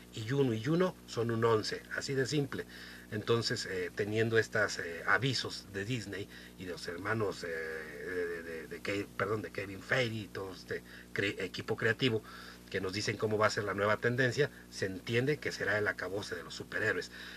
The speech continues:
Así que Miss Marvel, cuando llegue a los cines, todavía me parece que puede ser digna de ser disfrutable, ojalá y lo sea, tenemos ganas de una buena película. Y Los Vengadores cuatro también, desde luego, y creo que, vuelvo a repetir, con esto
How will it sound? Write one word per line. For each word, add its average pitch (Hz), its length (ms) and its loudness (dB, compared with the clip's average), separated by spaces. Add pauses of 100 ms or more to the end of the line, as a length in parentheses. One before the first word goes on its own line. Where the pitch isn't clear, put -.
(120)
Así 117 300 2
que 156 160 6
Miss 120 240 4
Marvel, 156 440 10
cuando 101 280 -2
llegue 131 240 4
a 127 40 2
los 123 140 -2
cines, 143 380 4 (240)
todavía 131 400 6 (100)
me 117 140 4
parece 120 360 2
que 117 120 -6
puede 127 320 2
ser 127 260 -2
digna 123 300 0
de 107 80 0
ser 117 240 -2
disfrutable, 143 720 0 (320)
ojalá 104 640 4 (120)
y 101 140 -8
lo 92 180 -2
sea, 165 440 6 (120)
tenemos 101 300 -2
ganas 101 240 0
de 98 80 -6
una 101 120 0
buena 98 260 -2
película. 151 520 2 (680)
Y 151 380 6
Los 117 140 4
Vengadores 107 480 6
cuatro 147 720 6
también, 95 380 4
desde 101 220 0
luego, 139 440 4
y - 140 -10
creo 117 260 0
que, 107 160 -2
vuelvo 92 320 -6
a - 20 -2
repetir, 123 380 -2
con 101 240 -2
esto 147 320 4